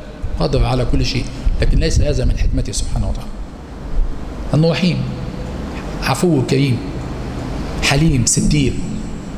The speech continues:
لا يتعظمه ذنب فيؤجله. أبو سفيان، أبو سفيان كان يحارب النبي صلى الله عليه وسلم يوم،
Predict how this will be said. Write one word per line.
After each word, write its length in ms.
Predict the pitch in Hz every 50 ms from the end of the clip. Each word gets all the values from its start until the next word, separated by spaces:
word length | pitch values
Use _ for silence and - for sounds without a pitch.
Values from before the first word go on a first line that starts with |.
| - - - - - - - - - - -
لا 180 | 240 156 196 226
يتعظمه 540 | 214 - 190 156 170 143 190 190 180 175 160
ذنب 260 | 143 170 160 131 104 - - - - - - - - - - - - - - - - - - -
فيؤجله. 560 | - - 240 247 262 240 202 185 269 214 156 113 - - - - - - - - - - - - - - - - - - - - - - - - - - - - - - - -
أبو 160 | - 175 180
سفيان، 560 | 170 - 175 - 190 196 208 185 147 113 101 - - - - - - - - - - - - - - -
أبو 160 | - 170 180 185
سفيان 340 | 170 190 160 156 226 254
كان 240 | 226 - 247 - 247
يحارب 420 | 233 214 - - 240 254 247 - 214
النبي 360 | 196 196 190 196 247 240 220
صلى 140 | - 208 208
الله 100 | 202 196
عليه 80 | 196 214
وسلم 340 | 208 - 226 226 220 196
يوم، 320 | 196 233 240 220 202 220